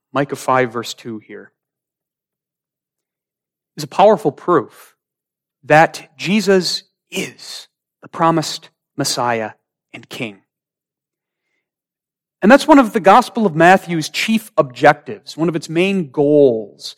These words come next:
Matthew wrote his gospel under the inspiration of the Holy Spirit, particularly to Jews, and one of his main purposes was to set forth Christ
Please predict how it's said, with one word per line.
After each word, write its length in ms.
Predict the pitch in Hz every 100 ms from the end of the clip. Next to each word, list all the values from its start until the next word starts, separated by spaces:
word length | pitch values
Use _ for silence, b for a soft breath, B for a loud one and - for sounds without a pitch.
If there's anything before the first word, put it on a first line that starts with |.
| _ -
Matthew 480 | 196 247 - 233
wrote 560 | 185 143 170 214 - - _ _ _
his 380 | - 208 214 156
gospel 500 | 147 - - - 160
under 160 | 196
the 120 | 220
inspiration 520 | 226 - 240 247 - 262
of 80 |
the 60 | 220
Holy 220 | 226 240
Spirit, 440 | - - 143 160 - b b b _ _ _ _
particularly 840 | - 214 220 269 302 269 202 170 196
to 180 | - 190
Jews, 880 | 156 156 240 285 220 127 110 - -
and 160 | 196
one 140 | 233 277
of 80 |
his 160 | 240 196
main 320 | 214 247 269
purposes 680 | 269 247 254 247 - 170 170
was 140 | 190
to 120 | 196
set 400 | 180 - 254 285
forth 400 | - 254 226 202
Christ 680 | - - 254 220 151 - -